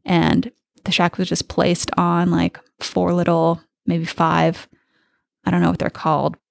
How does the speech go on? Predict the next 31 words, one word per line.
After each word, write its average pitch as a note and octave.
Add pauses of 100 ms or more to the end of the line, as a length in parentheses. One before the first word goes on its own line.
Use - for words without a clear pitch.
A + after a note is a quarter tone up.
(1120)
but, -
like, C#3
stakes -
in A#3
the A#3
ground, A#3+
cement -
blocks, -
and F#3
just, E3+
like, - (220)
placed F3
on F3+
top. A3+
And F#3 (640)
that A3+
was C4
that. C#4+
<laughs> -
No G#3
foundation -
on G3
the F#3
place. G#3 (920)
Uh, A3+ (220)
but D4+
anyway, G3 (640)
that's -
the C4
story G3
of F#3